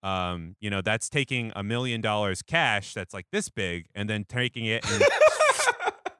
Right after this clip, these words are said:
Speaker 1: making it this big. You know what
Speaker 2: One
Speaker 1: I'm
Speaker 2: of the
Speaker 1: talking
Speaker 2: reasons
Speaker 1: about?
Speaker 2: why you love gold is its space efficiency, is what you're saying.
Speaker 1: It is v-, it, it, it is incredibly space efficient.
Speaker 2: Uh-huh.
Speaker 1: There's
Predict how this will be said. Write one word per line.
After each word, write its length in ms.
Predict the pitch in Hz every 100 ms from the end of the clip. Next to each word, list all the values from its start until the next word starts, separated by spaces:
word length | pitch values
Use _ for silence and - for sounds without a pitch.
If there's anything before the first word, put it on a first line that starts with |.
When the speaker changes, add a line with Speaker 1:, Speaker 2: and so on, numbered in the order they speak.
| _ - _ _ _ 90
Speaker 1:
making 360 | 139 151 143 127
it 140 | 107
this 200 | 170 -
big. 300 | 120 87 82 98
You 80 |
know 100 | 104
what 80 | 113
Speaker 2:
One 60 | 117
Speaker 1:
I'm 40 |
Speaker 2:
of 40 | 196
the 60 |
Speaker 1:
talking 120 | 127 127
Speaker 2:
reasons 140 | -
Speaker 1:
about? 200 | 143 147
Speaker 2:
why 100 | 170
you 140 | 160 147
love 220 | 147 139
gold 320 | 143 131 131
is 140 | 117 131
its 160 | 120
space 360 | - 120 117 -
efficiency, 680 | 110 98 92 82 85 82 120 _
is 120 | 98
what 100 | 104
you're 100 | 101
saying. 280 | 104 95 87 90
Speaker 1:
It 120 | 196
is 220 | 339 233
v-, 140 | 165 220
it, 140 | 202
it, 200 | 202 190 _ _ -
it 140 | 165 170
is 140 | 165
incredibly 500 | 170 - 185 185 202
space 360 | - 175 175 156
efficient. 440 | - 170 - 143
Speaker 2:
Uh-huh. 40 | 113
Speaker 1:
There's 340 | 139 139